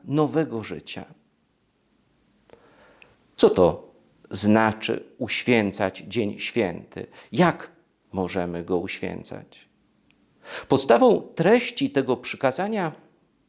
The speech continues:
nie jest zwykłe przerwanie pracy, ale tak jak powiedziałem, upamiętnienie i świętowanie, czyli można powiedzieć przeżywanie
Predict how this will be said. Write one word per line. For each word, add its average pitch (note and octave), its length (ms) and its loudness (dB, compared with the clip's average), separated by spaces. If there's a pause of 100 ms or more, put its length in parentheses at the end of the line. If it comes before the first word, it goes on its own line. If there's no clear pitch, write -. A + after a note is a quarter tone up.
(1000)
nie G#3 220 8
jest - 420 2 (400)
zwykłe B2+ 560 2
przerwanie A2+ 640 -4
pracy, - 640 -6 (1040)
ale A2 180 2
tak A#2+ 160 -6
jak A#2+ 140 -6
powiedziałem, B2 580 -2 (400)
upamiętnienie D3+ 1120 0 (180)
i C#3 240 -4 (360)
świętowanie, C#3+ 920 -2
czyli C#3+ 320 -2 (260)
można C3 260 -2
powiedzieć C#3 520 0 (1080)
przeżywanie C#3 1080 2